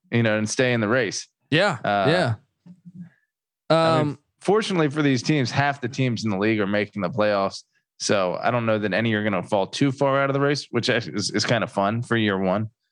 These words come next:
Speaker 2: Yeah.
Speaker 1: You know?
Speaker 2: They should, uh, you know, expand and, you know, I, we've already talked about this, but Washington, uh, Federals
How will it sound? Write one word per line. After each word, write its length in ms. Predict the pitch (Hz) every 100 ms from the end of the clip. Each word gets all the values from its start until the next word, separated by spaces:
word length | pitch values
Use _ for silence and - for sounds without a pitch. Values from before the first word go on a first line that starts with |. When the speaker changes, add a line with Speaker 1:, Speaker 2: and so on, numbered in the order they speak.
| _ _
Speaker 2:
Yeah. 180 | 190 262
Speaker 1:
You 60 | 110
know? 200 | 90 95 - _ _ _ _ -
Speaker 2:
They 100 | 214
should, 260 | 226 240
uh, 460 | 220 208 196 175 151
you 140 | 151 214
know, 140 | 156
expand 460 | 139 - 165 160 156
and, 160 | 131
you 120 | 120
know, 160 | 139 123
I, 200 | 120 87
we've 240 | 101 151
already 180 | 156 151
talked 280 | 127 139 131
about 160 | 135 123
this, 180 | 123
but 180 | - 113
Washington, 640 | 120 139 139 - 127 123 120
uh, 160 | 110
Federals 680 | 104 143 131 127 120 123